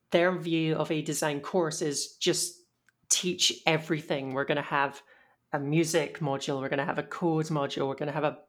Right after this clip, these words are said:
business management module, we're gonna teach three D art, we're gonna teach two D art, we're gonna teach video editing. And there wasn't really as much of just, like, okay, what is design and, like,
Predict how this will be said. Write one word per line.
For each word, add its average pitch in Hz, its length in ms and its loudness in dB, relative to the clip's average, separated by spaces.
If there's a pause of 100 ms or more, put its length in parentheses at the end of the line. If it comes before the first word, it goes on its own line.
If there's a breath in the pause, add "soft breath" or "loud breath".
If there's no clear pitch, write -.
(140)
business 156 580 2
management 151 600 0
module, 135 360 -4
we're 143 80 -8
gonna 143 280 -4 (440 soft breath)
teach - 440 -4
three 147 200 -2
D 147 200 0
art, 143 340 4
we're 143 60 -4
gonna 143 160 -4
teach 156 400 -8
two 170 200 -2
D 156 180 -2
art, 143 220 4
we're 143 60 -4
gonna 135 140 -2
teach - 220 -10
video 147 360 0
editing. 143 560 -2 (520 soft breath)
And 156 260 0 (260)
there 160 140 6
wasn't 175 360 0
really 151 580 0 (500)
as 160 160 2
much 151 200 0
of 156 80 -4
just, - 200 -4
like, 143 160 0
okay, 151 180 -2
what 147 260 2
is 185 140 2
design 156 580 2
and, 151 220 -2
like, 143 300 -4